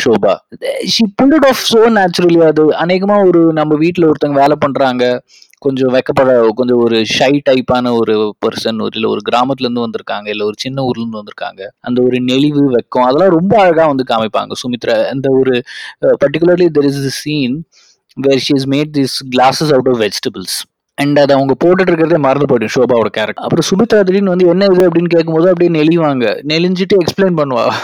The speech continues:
<laughs> இது வந்து உருளைக்கிழங்கு, இது வந்து வெண்டைக்காய், இது வந்து மொத்தத்துல சைவ மூக்கு கண்ணாடி அப்படி. Uh, I thought, uh, that part of her acting was very good. அதாவது ஒரு, ரொம்ப ஒரு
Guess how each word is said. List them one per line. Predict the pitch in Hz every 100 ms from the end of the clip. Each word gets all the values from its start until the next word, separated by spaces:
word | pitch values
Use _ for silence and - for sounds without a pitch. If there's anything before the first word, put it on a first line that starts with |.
| 143 113 _ - - _
<laughs> | 170 - 175 202
இது | -
வந்து | 185 180 175 180 175
உருளைக்கிழங்கு, | 156 156 156 151 143 147 147
இது | 135 139
வந்து | 143 147
வெண்டைக்காய், | 131 139 135 127 120 117 - - - - -
இது | 151 135
வந்து | 131 139 147 139 131 113 110 120
மொத்தத்துல | 127 139 131 139
சைவ | 127 127 131 139 127
மூக்கு | 127 123 131
கண்ணாடி | 127 117 110 113
அப்படி. | 110 - - -
Uh, | -
I | - - - 156
thought, | 190 208 190 -
uh, | 175 156
that | 165 175 - 156
part | 170 180
of | 165
her |
acting | 156 135 156 151
was | 139 117
very | 110 131
good. | 117 92 -
அதாவது | 107 110 120 135
ஒரு, | 127 117 104 98 98 92 _
ரொம்ப | - 127 139
ஒரு | 139